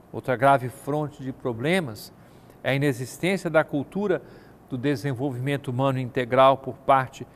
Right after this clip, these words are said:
das diversas esferas de governo, a desintegração das políticas públicas e a cultura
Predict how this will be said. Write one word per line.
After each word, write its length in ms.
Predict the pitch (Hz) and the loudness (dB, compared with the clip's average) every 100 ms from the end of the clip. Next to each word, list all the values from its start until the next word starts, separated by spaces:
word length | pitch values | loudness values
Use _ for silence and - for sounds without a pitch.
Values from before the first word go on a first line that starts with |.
| - - - - | -20 -20 -20 -2
das 220 | 135 110 | -2 -2
diversas 560 | 117 143 156 - 135 | 0 4 4 0 -4
esferas 540 | 139 - - 143 135 110 | -4 -6 2 2 2 -2
de 100 | 131 | -4
governo, 680 | 127 110 135 151 123 110 - - - - - - - - - | -4 -2 0 2 0 -6 -14 -20 -20 -20 -20 -20 -20 -20 -4
a 120 | 123 | -2
desintegração 840 | 120 160 151 147 151 147 135 165 156 | 2 2 0 0 4 4 4 -2 0
das 180 | 151 | 0
políticas 580 | - 139 147 139 - 131 | -2 -4 -4 -4 -6 -8
públicas 600 | - 185 202 139 127 107 | -6 -4 -4 -6 -8 -4
e 60 | 135 | -2
a 60 | 127 | -2
cultura 600 | - 120 - 147 139 | -2 -8 -4 0 0